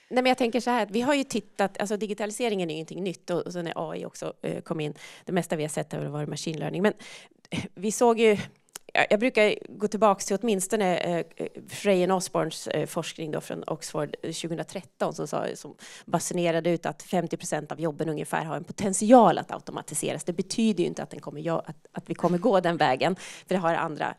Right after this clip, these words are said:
perspektiv som man ska väga in, det ekonomiska och så vidare. Eh, men, men, eh, det, så vi hade ju, vi har ju haft ögonen på det här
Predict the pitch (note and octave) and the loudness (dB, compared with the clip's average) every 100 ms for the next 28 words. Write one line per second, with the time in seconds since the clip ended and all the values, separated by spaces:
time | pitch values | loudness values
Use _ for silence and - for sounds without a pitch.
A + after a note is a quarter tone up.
0 | - - E3 - - - - - - D#3 | -10 -8 -6 -6 -6 -6 -6 -8 -8 -6
1 | C#3 - D#3 - F3 E3+ D#3+ D3+ D3 - | -6 -4 -6 -6 -8 -6 -4 -4 -6 -8
2 | - - - - - - - - - - | -8 -8 -8 -10 -10 -8 -10 -12 -18 -20
3 | - - - - - - - F#3+ - F#3+ | -16 -8 -6 -6 -8 -6 0 0 0 0
4 | F#3+ F3+ F#3 - - - G3 - - - | 2 2 0 -2 -8 -6 -6 -6 -14 -10
5 | F#3+ A3 A3+ A3+ A3 G#3 G3+ F#3+ A3 A#3 | 0 2 4 4 2 2 0 2 4 4
6 | F#3 - A#3 F#3+ G#3 A#3+ F#3+ - E3+ D3+ | 0 2 4 4 4 0 0 0 0 -2
7 | - | -4